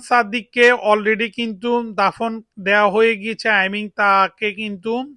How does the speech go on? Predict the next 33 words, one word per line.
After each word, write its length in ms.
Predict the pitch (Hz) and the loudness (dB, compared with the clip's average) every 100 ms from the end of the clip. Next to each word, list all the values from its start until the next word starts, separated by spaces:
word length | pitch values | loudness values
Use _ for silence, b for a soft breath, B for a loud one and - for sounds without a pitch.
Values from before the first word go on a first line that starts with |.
| _ _ _ _ B B B B - | _ _ _ _ B B B B 0
হয়তোবা 400 | 202 208 214 226 | 0 0 -2 -2
সে 100 | - 220 | 0 0
আর 60 | 214 - | 0 0
কখনোই 380 | 202 208 214 226 - | -4 -2 -8 -8 -8
ফিরে 220 | 208 214 208 | -4 2 4
আসবে 240 | 190 180 208 | 2 -2 -2
না, 60 | 214 180 | -2 -2
হয়তোবা 420 | 196 196 165 214 208 | -2 -2 -2 -4 -4
সে 100 | - 214 | -2 -2
আর 80 | 196 - | -2 -4
কখনোই 340 | 196 208 208 - | -4 -4 -8 -4
কারো 160 | 190 190 | -4 -4
সাথে 180 | 214 185 202 | -8 -12 -6
কথা 200 | 202 - 202 | -6 -4 -6
বলবে 240 | 202 196 196 | -6 -8 -8
না, 60 | 196 170 | -6 -6
হয়তোবা 380 | 185 170 202 202 | -6 -6 -8 -8
সে 100 | - 202 | -6 -6
আর 60 | 196 - | -6 -4
কখনোই 400 | 180 196 196 202 - B B B - | -6 -6 -8 -10 -12 B B B -6
হাসবে 420 | 202 196 180 208 202 | -4 -4 -4 -2 -2
না, 60 | 208 - | -4 -4
হয়তোবা 380 | 190 165 202 196 | -6 -4 -6 -6
সে 80 | - 202 | -4 -2
আর 60 | 190 - | -2 -2
কখনোই 480 | 190 - 196 196 196 190 B B _ | -4 -4 -6 -6 -6 -10 B B _
কারো, 220 | 196 190 190 - 208 185 202 | 0 2 0 -4 -8 -4 -2
কারো 180 | 202 220 | 0 0
সাথে 200 | 220 185 214 | -4 -2 -2
হয়তোবা 360 | 196 180 208 208 196 | -2 -2 -4 -4 -6
মিষ্টি 320 | 202 - 202 170 | -10 -10 -14 -10
দুষ্টামি 460 | 185 - 185 175 165 190 | -10 -10 -12 -10 -10 -8
করবে 280 | 175 170 | -8 -6